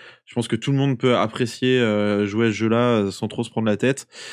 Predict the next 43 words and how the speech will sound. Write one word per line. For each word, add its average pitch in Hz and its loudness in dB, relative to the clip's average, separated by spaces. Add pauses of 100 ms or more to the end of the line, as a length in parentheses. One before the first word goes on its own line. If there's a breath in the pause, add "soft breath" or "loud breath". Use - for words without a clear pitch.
(220 loud breath)
Euh, 95 2
d'ailleurs, 113 4
euh, 95 2
je 95 -8
vois 110 2
dans, 104 0
je 104 -8
vois 110 4
dans 107 2
le 107 -2
chat, 117 0
euh, 98 2 (840 loud breath)
que, 113 0
euh, 92 2
que 95 2
on 98 -2
se - -6
plaint 120 2
du 98 -2
crossplay 131 2
et 101 2
du, 98 -2
euh, 95 -2 (500)
et 104 0
de 104 2
l'aimbot 117 2 (640 loud breath)
parce 104 -4
que 143 2
effectivement, 123 0
euh, 95 0
effectivement, 117 -4
on 110 -2
a, 95 0
on 101 -2
a, 98 -2
on 90 -8
a 101 -4
testé, 107 -4
euh, 101 2
l'auto-aim 117 2
à 107 4
la 101 2
manette 113 2